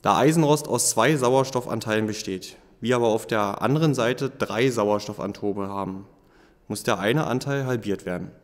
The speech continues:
damit die Gleichung aufgeht. Zur Vereinfachung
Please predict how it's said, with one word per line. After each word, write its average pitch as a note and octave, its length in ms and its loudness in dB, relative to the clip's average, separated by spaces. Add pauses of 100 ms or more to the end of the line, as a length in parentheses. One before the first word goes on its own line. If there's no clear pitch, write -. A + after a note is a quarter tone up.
(200)
damit G2+ 200 -2
die A#2+ 100 -2
Gleichung A2 280 0
aufgeht. - 420 -8 (2000)
Zur A2+ 160 4
Vereinfachung F3 720 4